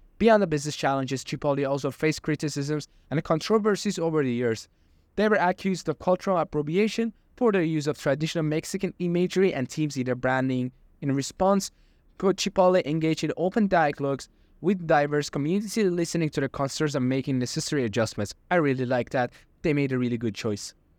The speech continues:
Now, one of the key factors that helped Chipotle's better storms was their unwavering commitment to their core values and missions.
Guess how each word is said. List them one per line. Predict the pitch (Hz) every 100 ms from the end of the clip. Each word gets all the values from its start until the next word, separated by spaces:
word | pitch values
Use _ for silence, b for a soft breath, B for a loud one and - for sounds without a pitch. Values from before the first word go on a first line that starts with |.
| _ _ _ -
Now, | 202
one | 220 294
of | 285
the |
key | 226 247
factors | 233 202 180 143 131
that | 131
helped | 120 147 -
Chipotle's | 135 135 131 127 -
better | 147 139 123
storms | - - 156 151
was | 131 131 131
their | 131
unwavering | 139 139 156 196 208
commitment | - 165 - 151
to | -
their | 135
core | - 143
values | 135 135 139 127
and | 117
missions. | 110 107 - -